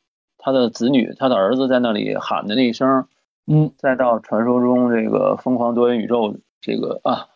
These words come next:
Speaker 1: 在这之前还有那什么，还有那个洛基，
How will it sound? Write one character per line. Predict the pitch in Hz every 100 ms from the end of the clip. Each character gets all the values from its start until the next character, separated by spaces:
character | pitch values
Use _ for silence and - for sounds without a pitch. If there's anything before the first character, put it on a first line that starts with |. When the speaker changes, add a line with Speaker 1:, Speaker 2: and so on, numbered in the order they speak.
| _
Speaker 1:
在 | -
这 | 147 131
之 | 156
前 | 139 139
还 | - 120
有 | 110
那 | 113
什 | 104
么， | 101 107
还 | 107
有 | 113 104
那 | 107
个 | 104
洛 | 117 120
基， | 110 135 139